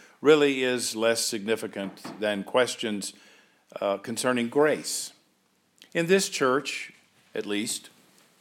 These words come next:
you're far more likely to hear sermons from the point of view that it is God's grace and not the exercise of our wills that saves us. As our collect for the day says, only God can bring into order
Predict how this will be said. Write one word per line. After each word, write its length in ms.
you're 160
far 280
more 300
likely 340
to 100
hear 140
sermons 500
from 200
the 80
point 300
of 80
view 420
that 200
it 120
is 200
God's 640
grace 760
and 160
not 200
the 240
exercise 840
of 120
our 220
wills 600
that 160
saves 320
us. 280
As 160
our 100
collect 460
for 100
the 140
day 400
says, 420
only 340
God 360
can 220
bring 360
into 240
order 540